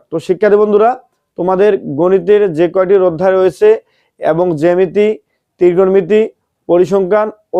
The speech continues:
বীজগণিত, এই অধ্যায়গুলো আজকে আমি তোমাদের সামনে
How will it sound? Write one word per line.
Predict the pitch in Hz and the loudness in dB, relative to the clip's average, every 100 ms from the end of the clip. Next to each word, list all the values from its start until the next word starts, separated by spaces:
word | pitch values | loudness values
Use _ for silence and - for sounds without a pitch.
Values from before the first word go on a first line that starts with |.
| 165 | 0
বীজগণিত, | 185 170 196 202 147 - _ - | 0 0 2 2 0 -4 _ -2
এই | 180 180 | 2 2
অধ্যায়গুলো | 165 185 180 190 226 - _ _ _ | 2 0 2 2 0 -4 _ _ _
আজকে | 123 151 - 185 | -8 -6 -2 0
আমি | 185 180 | 0 0
তোমাদের | 180 175 170 | 0 0 -2
সামনে | 170 190 | -2 -2